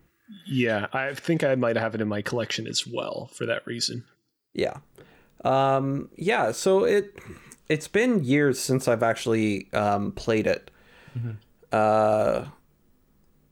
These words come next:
Speaker 2: so it, it, it's, it's definitely kind of a, a dark game. It's,
Speaker 3: Yeah.
Speaker 2: it's very,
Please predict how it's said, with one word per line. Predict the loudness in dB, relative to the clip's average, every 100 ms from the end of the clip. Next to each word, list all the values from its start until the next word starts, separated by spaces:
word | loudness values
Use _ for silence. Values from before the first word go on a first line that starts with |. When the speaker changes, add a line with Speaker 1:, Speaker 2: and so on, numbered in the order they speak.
| _ _ _ _ _ _ _ _ _ _ _ _ _ _ _ _ _ -10
Speaker 2:
so | -4 2 4 4 4 0 -8 -20 -20 -20 -20 -20 _ _ _ _ _ _ _ -2
it, | -2 2
it, | 0 0 0
it's, | 0 0 -4 -4 -8 -20 -20 -14 -4
it's | -2 -2 -6 -12 -8 -2
definitely | 0 2 0 4 2 2
kind | 0 0
of | 2
a, | 0 0
a | 0
dark | 2 0 0
game. | -2 0 2 0 0
It's, | -2
Speaker 3:
Yeah. | 0
Speaker 2:
it's | 0 0
very, | 0 2 2 0 -2